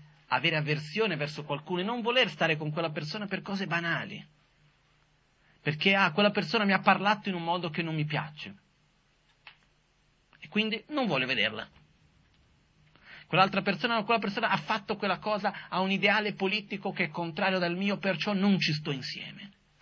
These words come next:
Quella persona, che ne so, mi ha fatto qualcosa, perciò non voglio starci insieme con quella persona. Riusciamo ad avere avversione, ad allontanare persone che hanno, ci hanno fatto delle cose minime. Invece quello che veramente ci ha creato sofferenza,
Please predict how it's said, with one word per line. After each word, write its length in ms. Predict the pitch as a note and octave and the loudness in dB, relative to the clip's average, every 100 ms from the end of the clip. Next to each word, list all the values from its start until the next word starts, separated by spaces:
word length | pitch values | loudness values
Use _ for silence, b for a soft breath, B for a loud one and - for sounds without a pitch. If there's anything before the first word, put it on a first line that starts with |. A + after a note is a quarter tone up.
| _ _ _ _ _ _ _ _ _ _ - b b b b b | _ _ _ _ _ _ _ _ _ _ -20 b b b b b
Quella 160 | F3+ | -2
persona, 360 | F#3+ G3 - A3 | 0 0 2 0
che 120 | - | 2
ne 80 | G3 | 0
so, 220 | D#3 F#3 | 2 2
mi 80 | E3 | 4
ha 80 | E3+ | 2
fatto 380 | - G3+ G3+ F3+ | 2 0 0 -2
qualcosa, 340 | F#3 E3 G3+ | 0 -2 -4
perciò 240 | G3+ G3 | -4 -4
non 100 | A3 | -4
voglio 180 | G#3 G#3 | -2 -2
starci 380 | F#3 E3 C3+ C3 | -2 -2 -2 -6
insieme 240 | G2+ A2 | -10 -10
con 140 | G#2 G#2 | -10 -10
quella 180 | G#2 G2+ | -8 -8
persona. 500 | G2+ - G2+ G2 - _ _ _ B B B B | -10 -14 -16 -20 -20 _ _ _ B B B B
Riusciamo 540 | E3 - - G3 D#3+ | 2 6 8 6 4
ad 180 | D#3 D#3 | 2 2
avere 280 | E3 F3 E3 | 2 2 4
avversione, 960 | F#3 F#3 E3 D#3 D3+ - D#3 D3+ A#2+ G2+ | 4 4 4 2 0 2 4 4 0 -2
ad 200 | - D#3+ | 0 2
allontanare 1000 | E3+ E3+ E3+ D#3 D#3+ D#3 D3+ A#2 G2 F#2+ b b b b b | 2 2 -2 2 4 4 2 0 -2 -8 b b b b b
persone 500 | G#3+ G3+ - D3 C#3+ | -2 0 0 0 2
che 100 | - | 2
hanno, 180 | D4 F4+ | 2 0
ci 100 | - | -2
hanno 160 | D4 | -2
fatto 280 | B3+ A#3 G3 | 2 0 2
delle 160 | C#3 E3+ | -2 -2
cose 300 | - - D#3+ | -2 -2 -2
minime. 600 | D3 G#3 A2+ E2+ E2 - - - _ _ _ _ _ _ _ _ _ _ _ _ B B | 0 0 -2 -4 -12 -16 -20 -20 _ _ _ _ _ _ _ _ _ _ _ _ B B
Invece 360 | - G3+ D#3+ D3+ | 2 2 4 2
quello 260 | D3+ C4 G3+ | 6 6 8
che 120 | F3+ | 6
veramente 440 | E3+ D#3+ A3 - | 6 4 2 0
ci 140 | - D#3+ | 0 0
ha 40 | |
creato 400 | D3+ C3+ D3+ D3+ | 2 2 2 0
sofferenza, 920 | D3 D3+ D3 C3 B2 F#2 - - F#2 | -4 -4 0 2 2 0 -10 -18 -20